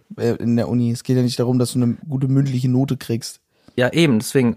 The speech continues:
Speaker 2: bei der, bei den Vorlesungen kannst du machen, was du willst. Da hören die
Speaker 1: Ja.
Speaker 2: einfach nur zu, da reden die, aber im Unterricht, das war halt so wirklich Unterricht,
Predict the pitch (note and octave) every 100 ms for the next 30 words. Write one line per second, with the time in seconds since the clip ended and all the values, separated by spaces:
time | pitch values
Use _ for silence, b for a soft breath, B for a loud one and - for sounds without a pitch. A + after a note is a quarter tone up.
0 | - A2+ A2 A2 G#2 - - G#2+ A2 B2+
1 | D3+ F3 F3 F3+ D3 D3 D3 C3+ B2+ B2
2 | G2+ - - - - - B2 A#2+ A#2 C3+
3 | C3 B2 A#2 G2+ A2+ A#2+ C#3+ D#3 A2+ A2
4 | G#2 D3 F#3+ C#3 A#2 - - A#2+ B2 A2+
5 | B2+ - C3+ C#3 G#2 - -